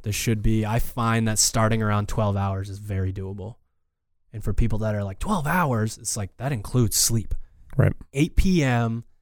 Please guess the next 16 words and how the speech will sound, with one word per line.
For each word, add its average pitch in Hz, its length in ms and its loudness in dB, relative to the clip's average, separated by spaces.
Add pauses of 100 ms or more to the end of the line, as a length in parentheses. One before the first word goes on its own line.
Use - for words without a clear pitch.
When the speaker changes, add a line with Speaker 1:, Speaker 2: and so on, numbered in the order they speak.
(140)
Speaker 1:
to - 120 -8
eight 127 220 2
A 110 200 4
M, 90 280 -10 (180)
or 107 60 -8
seven 147 380 6
to 107 40 2
seven, 98 480 0 (300)
or 117 80 -2
six - 360 2
to 117 100 2
six. 110 500 2 (500)
It's - 140 -12
not 117 180 2
that 90 160 -2
bad. 80 220 -6